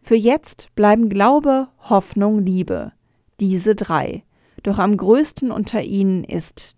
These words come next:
die Liebe. Eins Korinther, Kapitel dreizehn, Vers zwölf bis dreizehn.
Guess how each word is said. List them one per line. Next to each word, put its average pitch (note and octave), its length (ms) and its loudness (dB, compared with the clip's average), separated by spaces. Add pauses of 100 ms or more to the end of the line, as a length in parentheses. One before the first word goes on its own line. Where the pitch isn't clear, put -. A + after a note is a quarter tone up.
die A3 100 4
Liebe. F#3+ 540 -4 (380)
Eins A3+ 340 -2
Korinther, G3+ 540 -2
Kapitel - 500 -8
dreizehn, G3 640 -2
Vers B3+ 340 -4
zwölf F3 540 -2
bis - 240 -2
dreizehn. - 680 -6